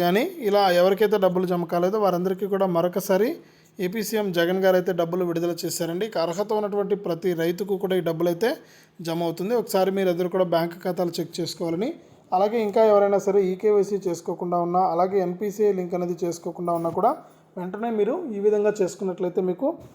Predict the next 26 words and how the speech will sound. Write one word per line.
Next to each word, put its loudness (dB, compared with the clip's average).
డబ్బులు 0
అయితే 0
వస్తాయని -2
కూడా 2
ఏపీ -2
రాష్ట్ర -4
ప్రభుత్వం -2
అయితే -2
ప్రకటించింది. -6
కాబట్టి 0
ప్రతి -2
ఒక్కరు 0
కూడా 2
ఈ 0
విధంగా 0
మీరు -4
ఎన్పీసీఐ 2
లింకు, -2
ఈకేవైసీ 0
చేసుకోండి, -4
మీకు -6
వెంటనే -4
కూడా 2
డబ్బులు 0
అయితే -2
జమ -2